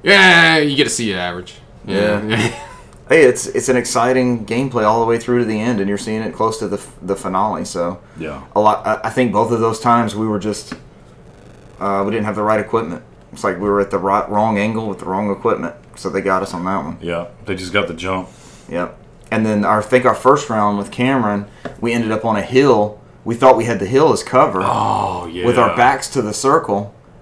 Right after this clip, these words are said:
Speaker 2: and there was only, like, ten people left. And somebody came around the other side of the hill that we never saw, took you two guys down,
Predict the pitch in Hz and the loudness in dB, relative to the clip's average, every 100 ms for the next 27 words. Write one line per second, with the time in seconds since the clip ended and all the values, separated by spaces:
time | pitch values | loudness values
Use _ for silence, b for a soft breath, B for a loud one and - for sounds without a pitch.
0 | - 117 113 117 123 113 104 - 135 165 | -4 -2 0 2 4 2 0 -2 -4 -4
1 | 110 98 92 90 92 101 - b b b | -6 -6 -4 -2 -4 -6 -12 b b b
2 | - 110 110 107 123 123 127 110 110 104 | -6 -4 -4 -2 0 2 2 2 -2 -2
3 | 120 117 113 117 110 101 107 117 - 113 | -2 0 0 0 0 -2 -2 -2 0 0
4 | 110 95 120 127 101 95 101 101 98 113 | 0 0 0 2 0 -2 -2 -2 0 2
5 | 117 113 110 - 127 135 170 147 117 95 | 4 2 -2 -6 -4 -2 -2 -2 -2 -2
6 | 90 92 95 92 98 | -4 -6 -4 -4 -4